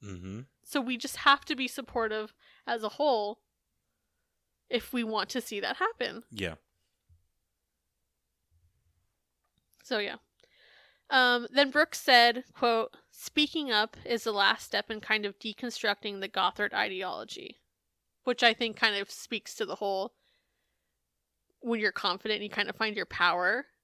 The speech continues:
Speaker 2: you're
Speaker 1: Mm-hmm.
Speaker 2: like, "Nope, yep, now I'm actually gonna
Speaker 1: Yeah.
Speaker 2: speak against this thing."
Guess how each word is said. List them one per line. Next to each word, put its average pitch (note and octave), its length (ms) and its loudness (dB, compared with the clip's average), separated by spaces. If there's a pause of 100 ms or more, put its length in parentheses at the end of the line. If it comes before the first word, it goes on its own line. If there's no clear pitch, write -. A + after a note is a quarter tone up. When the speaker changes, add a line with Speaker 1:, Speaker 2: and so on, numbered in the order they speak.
(160)
Speaker 2:
you're A2+ 100 -6
Speaker 1:
Mm-hmm. A3 140 2
Speaker 2:
like, F#3+ 180 -2
"Nope, A3 260 0
yep, A3 240 4
now G#3+ 280 4
I'm G3+ 100 -4
actually G#3+ 380 -2
gonna F#3 480 -6 (600)
Speaker 1:
Yeah. C#3+ 180 -6
Speaker 2:
speak - 440 -6
against G#3 400 -4
this - 160 -10
thing." - 300 -8